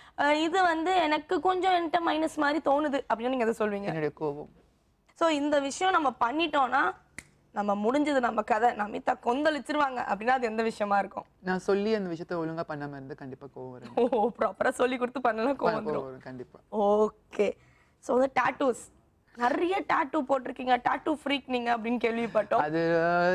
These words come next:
Speaker 2: டாட்டூ வந்து அப்ப லவ், லவ் பண்ணி டாட்டூ போட்டேன். But இப்ப மாடலிங்ல இருக்கனால டாட்டூக்கு ரொம்ப, ரொம்ப கஷ்டமா இருக்கு. Because நிறைய விஷயம் ரிமூவ் பண்ண கூட யோசிக்கிறேன்.
Speaker 1: ஆஹா.
Speaker 2: But எனக்கு வந்து, அஹ், ரொம்ப, ரொம்ப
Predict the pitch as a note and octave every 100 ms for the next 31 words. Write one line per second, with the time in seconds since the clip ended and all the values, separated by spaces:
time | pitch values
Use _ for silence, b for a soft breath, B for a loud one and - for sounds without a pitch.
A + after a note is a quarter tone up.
0 | F3 C#3+ D#3 E3 G#3 G3 E3+ E3+ F3+ D3+
1 | - F#3+ E3+ E3+ E3 D#3+ E3+ F#3 F#3 F#3
2 | D#3+ E3+ D#3 D#3 E3 E3+ D3 C3 D3+ D3
3 | E3 G3 F#3 E3+ D#3+ E3 C#3+ D3 D#3+ D3
4 | D3 D3+ D3+ D3 C3+ D#3+ D#3+ D3+ C3+ D3
5 | C#3+ D#3 D3 C3+ C#3 D3+ C#3+ E3+ D3 C#3+
6 | D#3+ D#3 C#3+ D#3 C#3+ D3 C#3+ D#3 C3+ C#3+
7 | - B G#3+ A3 A3 F3+ F3+ D#3 D3 D3
8 | D3+ D#3 F#3+ F3 D3+ C#3+ C#3 C3+ B2+ D#3+
9 | D#3+ F3+ F3